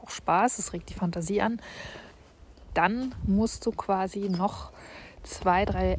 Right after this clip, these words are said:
Extraschritte gehen. Und die machen einfach den Unterschied zwischen mentalen Bildern und reinem Tagträumen. Bei mentalen Bildern ist es nämlich so, dass du dir Situationen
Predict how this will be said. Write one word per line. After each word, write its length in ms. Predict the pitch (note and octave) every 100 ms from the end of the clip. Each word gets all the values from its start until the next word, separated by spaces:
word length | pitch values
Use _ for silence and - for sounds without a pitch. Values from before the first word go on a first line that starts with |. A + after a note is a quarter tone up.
| -
Extraschritte 920 | G#3+ - - F3 - E3 D#3 D#3+ D#3+ - -
gehen. 500 | F3 - F#3 F#3+ A3+ - - - - - - - - - - - -
Und 200 | G#3 A#3
die 60 |
machen 200 | A#3 A3
einfach 220 | G3 F#3+ -
den 180 | F#3+
Unterschied 560 | F#3 G#3+ G3 - E3 -
zwischen 520 | - F3+ F3+ A#3 C4+ - - - -
mentalen 380 | F#3 F3+ E3+ E3+
Bildern 340 | E3 E3+ G3+ G3+
und 260 | G3+ G3 - -
reinem 420 | D#3+ E3+ F#3 F#3+
Tagträumen. 720 | - G3 G3+ - D#3 G3 E3+ - - - - -
Bei 140 | - F3
mentalen 520 | F3+ F3+ F#3 F3+ E3+
Bildern 400 | G#3+ D4 A#3 E3
ist 140 | F3
es 100 | -
nämlich 260 | E3+ E3 D#3+
so, 420 | G#3+ G#3+ F3+ B3+ - - - - - -
dass 280 | F3+ F3+ -
du 120 | F#3+
dir 500 | - F3 E3 E3 E3 - - - - - -
Situationen 880 | - F3 E3 - G3 A3 B3 B3+